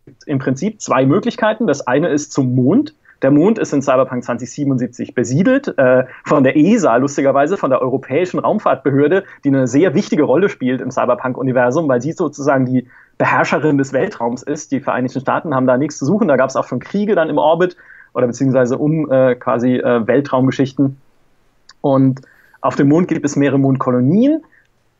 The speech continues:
Und ja, es wäre möglich, dass man die dann auch besucht oder eine davon besucht in Cyberpunk zwanzig siebenundsiebzig und dass diese Gerüchte stimmen, die es da schon im Vorfeld gab.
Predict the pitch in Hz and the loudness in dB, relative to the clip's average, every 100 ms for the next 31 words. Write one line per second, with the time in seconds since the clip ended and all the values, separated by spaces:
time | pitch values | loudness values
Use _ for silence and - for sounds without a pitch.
0 | _ _ _ - 180 202 277 - 147 185 | _ _ _ -2 0 2 0 0 2 2
1 | 302 175 135 139 147 147 156 151 180 180 | 2 0 -4 -4 -2 -2 -2 -4 -4 0
2 | 254 285 - 123 180 214 151 147 135 127 | 2 2 0 -2 0 2 2 0 -2 -4
3 | 120 117 110 123 117 120 120 123 131 139 | -6 -10 -6 -4 -4 -4 -6 -4 -6 -4
4 | 165 185 196 - 220 147 131 135 - 151 | -2 -2 -2 -4 -2 0 2 0 0 0
5 | 143 135 170 175 - 220 - 285 233 131 | 0 2 0 -2 -4 -4 0 2 2 2
6 | - 110 120 117 127 - 107 - 107 - | -2 -2 -2 0 -2 0 -2 -2 -4 -6